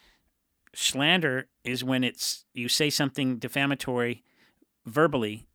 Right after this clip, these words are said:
Defamation, uh, libel is when you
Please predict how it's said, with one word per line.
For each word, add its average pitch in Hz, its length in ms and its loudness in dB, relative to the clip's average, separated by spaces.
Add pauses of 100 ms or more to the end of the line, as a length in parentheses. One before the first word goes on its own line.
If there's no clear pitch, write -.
(800)
Defamation, 151 680 2
uh, 123 280 -4 (1080)
libel 151 480 4
is 117 220 -4
when 127 220 -2
you 123 320 -2